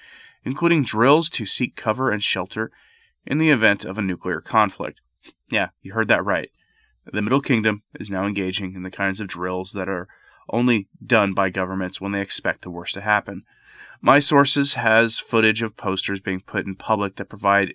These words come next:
these instructions to the public, and they're not much to look at, to be honest, unless you speak the local language, but they do provide, in that language, clear instructions of what to do if the signal is given. This comes amid the fact that their government and the U S government have been in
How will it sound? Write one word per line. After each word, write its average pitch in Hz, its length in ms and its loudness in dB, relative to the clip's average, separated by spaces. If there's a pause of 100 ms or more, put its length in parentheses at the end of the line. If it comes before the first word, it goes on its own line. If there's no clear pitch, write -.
these 101 280 -4
instructions 98 600 -2
to - 100 -12
the 95 80 -6
public, 107 460 0 (460)
and 123 380 0
they're 143 160 6
not 143 180 4
much 110 280 0
to 110 60 -6
look 110 260 0
at, 90 160 0
to - 60 -18
be 95 160 -4
honest, 101 480 0
unless 95 300 -6
you 87 120 -6
speak - 320 -8
the 95 60 -8
local 90 300 -6
language, 95 380 -2
but 98 140 -10
they 107 100 -2
do 190 200 0
provide, 107 520 2 (400)
in 160 200 2
that 98 180 4
language, 92 360 -4
clear 156 240 2
instructions 98 600 0
of 95 100 -12
what 92 200 -10
to - 80 -12
do 98 420 0 (220)
if - 140 -10
the 127 80 -8
signal 90 380 -6
is 92 80 -10
given. 123 360 0 (640)
This 151 200 0
comes 147 260 2
amid 123 220 4
the 131 80 0
fact 101 320 0
that - 140 -12
their 135 140 2
government 101 560 0
and 143 160 -4
the 147 80 6
U 135 280 4
S 123 100 0
government 95 380 -6
have 107 200 -8
been 101 140 -6
in 107 140 -10